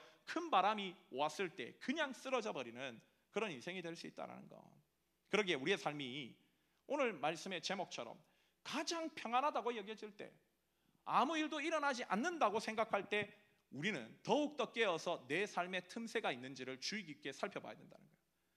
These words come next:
내가 지금 연약해 되어 있는 거, 약화되어 있는 거,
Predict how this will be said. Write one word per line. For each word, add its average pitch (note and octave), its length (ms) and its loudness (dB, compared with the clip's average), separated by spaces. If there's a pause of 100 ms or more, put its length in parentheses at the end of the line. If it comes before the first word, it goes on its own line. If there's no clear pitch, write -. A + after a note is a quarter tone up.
(240)
내가 C#3+ 220 0
지금 D#3+ 340 -6 (240)
연약해 C#3 460 -4
되어 B2+ 200 -4
있는 A#2 220 -10
거, A#2 220 -12
약화되어 C#3 580 0
있는 A#2 220 -12
거, - 100 -16